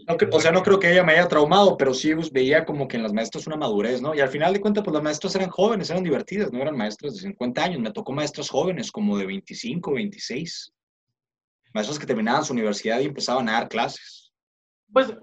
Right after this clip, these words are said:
Speaker 2: sí pasa, ¿no? Que luego te, te enamorabas de la maestra Lupita, de la maestra
Speaker 1: <laughs>
Speaker 2: María, no sé cómo, cuál sea el nombre.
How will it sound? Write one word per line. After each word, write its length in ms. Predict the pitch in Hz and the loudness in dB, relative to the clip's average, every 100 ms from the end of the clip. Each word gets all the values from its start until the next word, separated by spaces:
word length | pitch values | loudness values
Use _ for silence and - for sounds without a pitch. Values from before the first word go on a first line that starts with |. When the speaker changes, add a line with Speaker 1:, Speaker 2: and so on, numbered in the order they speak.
| _ _ _ | _ _ _
Speaker 2:
sí 100 | 392 | 0
pasa, 340 | 381 - - 185 | 2 0 0 2
¿no? 200 | 185 190 | 2 2
Que 100 | 151 | 2
luego 340 | 143 180 - | 4 4 2
te, 240 | 143 131 | 0 0
te 160 | 117 139 | -2 -4
enamorabas 520 | 131 127 123 131 151 | -2 -2 0 4 2
de 40 | 143 | 2
la 80 | 117 | -2
maestra 440 | 120 123 - 143 | -2 -4 -2 -2
Lupita, 520 | 139 120 117 113 120 | 0 -4 -8 -10 -4
de 80 | 117 | -2
la 120 | 113 | -2
maestra 760 | 107 104 113 117 139 127 123 117 | -2 -4 -4 -4 0 4 4 2
Speaker 1:
<laughs> 520 | - - 170 - 180 | -2 -2 -2 2 2
Speaker 2:
María, 500 | 139 143 135 135 151 143 | 4 4 4 4 4 4
no 80 | |
sé 200 | 135 185 | 0 -6
cómo, 380 | - 165 160 147 | 0 6 6 6
cuál 140 | 151 147 | 4 4
sea 120 | 151 | 4
el 100 | 147 | 4
nombre. 340 | 123 117 - | 2 -2 -6